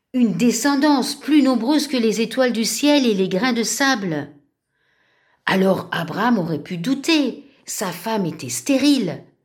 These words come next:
Et en plus, elle était ménopausée, elle était déjà âgée, elle n'avait plus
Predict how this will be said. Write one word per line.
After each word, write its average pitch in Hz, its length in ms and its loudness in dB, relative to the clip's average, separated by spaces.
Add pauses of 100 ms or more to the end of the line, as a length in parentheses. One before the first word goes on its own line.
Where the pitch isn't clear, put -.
(760)
Et 247 120 4
en 208 120 2
plus, 302 280 0
elle 208 100 0
était 254 260 -2
ménopausée, 240 840 0
elle 180 120 -2
était 185 200 -2
déjà 180 460 -6 (160)
âgée, 254 500 -2
elle 175 140 -6
n'avait 156 320 -6
plus 294 500 4